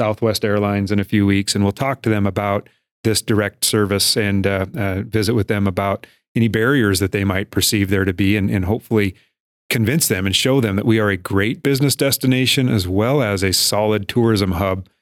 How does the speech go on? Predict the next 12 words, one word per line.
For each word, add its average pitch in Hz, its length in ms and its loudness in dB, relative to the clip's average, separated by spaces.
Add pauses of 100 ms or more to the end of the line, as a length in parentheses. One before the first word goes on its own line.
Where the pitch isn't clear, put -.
(200)
and 98 280 -2
that 95 240 0
they 101 100 0
should, 101 380 -2
uh, 98 140 0
definitely 101 420 -2
start 98 280 -2
that - 200 -4
direct 104 260 -2
service 101 400 -2
with 95 220 -8
us. - 320 -16